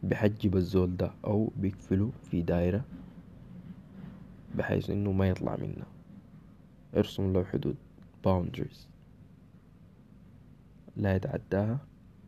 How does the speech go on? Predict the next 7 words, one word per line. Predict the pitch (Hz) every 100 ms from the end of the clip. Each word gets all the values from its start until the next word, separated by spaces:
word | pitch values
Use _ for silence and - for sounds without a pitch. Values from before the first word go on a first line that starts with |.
| - - - - -
لا | - -
يتخطاها. | - - - - - - - - - - - - - - - - - - - - - - - - - - - - - - - - - - - - -
طيب، | - 185 147 - - - - - - - - - - - - - - -
الواحد | 117 180 170 147
بيعرف | 143 120
نفسه | 113 110 -
كيف | - 110